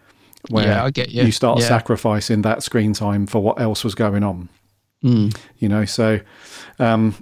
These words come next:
Speaker 1: but I really liked him. I think he's a great actor. I think I, I'd be interested to see how he teams up with the Doctor and Yaz and Dan, because we saw that in the trailer, didn't we, where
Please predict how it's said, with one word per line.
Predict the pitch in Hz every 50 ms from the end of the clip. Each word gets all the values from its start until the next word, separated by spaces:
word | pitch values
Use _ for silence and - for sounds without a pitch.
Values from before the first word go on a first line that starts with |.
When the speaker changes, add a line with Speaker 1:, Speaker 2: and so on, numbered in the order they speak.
| - -
Speaker 1:
but | - 165
I | 175 196
really | 185 202 190 185
liked | 202 196 156 -
him. | 143 120
I | 110 107
think | - - 147
he's | 147 131 113
a | 113
great | - 135 139 135
actor. | 131 127 - - - 120 107
I |
think | 101 - - 143 120
I, | - - - -
I'd | 92 87 120
be | 143 143
interested | 151 156 139 - 156 131 - 139 -
to | -
see | 120 - - 123 113 110 107 98 - _ _ _ _ _ _ _ _ _ -
how | - - 135 127 120
he | 120 113
teams | - - 135 120 113 107 113
up | 117 - -
with | 113 107
the | 107 101
Doctor | - 101 - - - 110 101
and | 101 101
Yaz | 98 98 95 95 - - - - -
and | 120 104 95
Dan, | - 117 104 98 98 98 92 -
because | - - - 117 -
we | - 110
saw | - - 139 123
that | 107 113 117 -
in | 113 104
the | 101
trailer, | 98 - - 120 113 107 98 95
didn't | 110 110 - -
we, | 101 98 98
where | 98 98 98 101 98